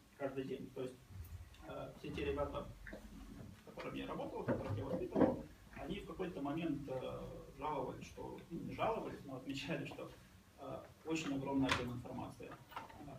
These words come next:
то есть вы можете до этого прочитать какие-то книжки, вы можете пройти какие-то курсы, э, но в реальной жизни на вас вывалят еще очень много того, что надо учить. О чем вы раньше не думали.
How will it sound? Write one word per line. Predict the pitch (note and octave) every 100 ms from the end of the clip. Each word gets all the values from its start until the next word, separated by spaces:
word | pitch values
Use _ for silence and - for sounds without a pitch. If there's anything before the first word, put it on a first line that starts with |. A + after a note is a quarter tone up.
| -
то | C3
есть | -
вы | E3
можете | D3+ C#3 -
до | C#3
этого | C3+ B2
прочитать | C3+ C#3
какие-то | - C#3 - -
книжки, | F#3+ - -
вы | E3
можете | C#3 C3+ -
пройти | - C3+ C3+
какие-то | - - - -
курсы, | - - -
э, | - - - - - - - - - -
но | - E3
в | -
реальной | C#3 D#3+ C3+
жизни | - - C3+
на | C3
вас | C#3 C3+
вывалят | C#3 B2+ C3+
еще | C3 C3+
очень | B2+ C#3
много | C3 C3 B2+
того, | C3+
что | C3+ C3
надо | C3
учить. | B2+ A#2+ A#2+ - - - - - - - - -
О |
чем | - D3+
вы | C3+
раньше | C#3 C3+
не | C3+
думали. | C3+ C3 -